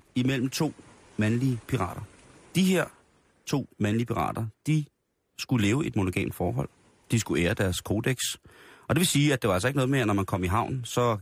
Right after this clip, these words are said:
gik man bare op på det første og bedste horehus, og så kastede man sablen ind i, øh, det, der nu stod åbent, og så smed man en dukat, og så var man ude af den. Næh, det var et monogamt forhold, hvor man altså, hvis der skulle bare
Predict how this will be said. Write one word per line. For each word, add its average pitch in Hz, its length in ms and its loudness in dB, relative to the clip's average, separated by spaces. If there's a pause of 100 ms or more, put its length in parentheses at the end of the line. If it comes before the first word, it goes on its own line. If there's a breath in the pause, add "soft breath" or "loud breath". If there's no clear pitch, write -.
gik 107 140 -2
man 101 120 2
bare 104 160 0
op 107 140 -2
på 117 80 -4
det 98 180 -2
første 104 300 0
og 78 100 -2
bedste 104 260 0
horehus, 107 460 0
og - 80 -8
så 117 100 -2
kastede 107 340 0
man 92 100 2
sablen - 380 0
ind 95 220 2
i, 98 280 2
øh, 87 180 0
det, 107 280 0
der 110 60 -2
nu 104 120 2
stod 101 180 -2
åbent, 98 320 0
og - 80 -6
så 101 80 -2
smed 104 220 0
man 104 140 2
en 95 80 2
dukat, - 320 -2
og - 80 -6
så 95 80 -2
var 92 80 2
man 101 140 2
ude 101 80 4
af 101 60 0
den. 95 140 0 (460 loud breath)
Næh, 147 280 2 (180)
det 156 100 0
var 180 80 -2
et 170 80 -4
monogamt 151 420 0
forhold, 131 340 -2
hvor 120 160 0
man 135 140 0
altså, 104 260 2
hvis 110 180 0
der 117 100 -2
skulle 110 220 -6
bare 107 140 0